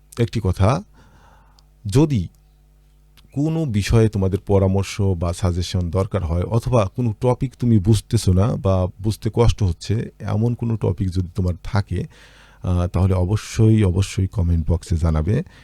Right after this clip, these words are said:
ইনশাল্লাহ তোমাদেরকে সেটা, উম, খুবই সহজে বোঝানোর চেষ্টা করব। সবার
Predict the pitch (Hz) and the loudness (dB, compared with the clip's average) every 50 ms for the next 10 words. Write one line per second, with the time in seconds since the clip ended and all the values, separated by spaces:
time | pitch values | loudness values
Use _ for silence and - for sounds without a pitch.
0 | - - - 87 87 - - 85 85 85 82 80 - 90 - 87 78 78 80 80 | -20 -8 -4 -4 -4 0 0 0 0 0 0 -2 -4 -4 -6 -4 -4 -4 -2 -2
1 | 85 82 - - 85 82 82 - - _ - - - - _ _ _ - - - | -4 -6 -6 -6 -6 -6 -6 -6 -8 _ -20 -20 -20 -20 _ _ _ -12 -8 -8
2 | 80 - 76 - - - - _ _ _ _ _ _ _ _ _ _ _ _ _ | -6 -4 -4 -6 -6 -8 -12 _ _ _ _ _ _ _ _ _ _ _ _ _
3 | - 82 80 82 98 - - - - - - - 135 139 135 143 - - 107 92 | -8 -8 -6 -6 -8 -10 -12 -14 -12 -10 0 2 2 2 2 0 0 2 2 2
4 | 98 98 90 95 95 95 92 87 80 87 87 - 87 82 82 82 - - 98 92 | 2 2 2 2 2 2 0 -2 -2 -4 -2 -2 -2 -2 -2 -4 -6 -6 -8 -8
5 | - - 85 78 85 80 82 90 117 160 - _ - _ _ _ _ _ _ _ | -6 -6 -4 -4 -4 -6 -4 -6 -6 -6 -8 _ -20 _ _ _ _ _ _ _
6 | _ _ _ _ _ _ _ _ _ - - - 113 101 104 113 113 113 113 117 | _ _ _ _ _ _ _ _ _ -16 -2 0 2 4 6 6 8 8 8 8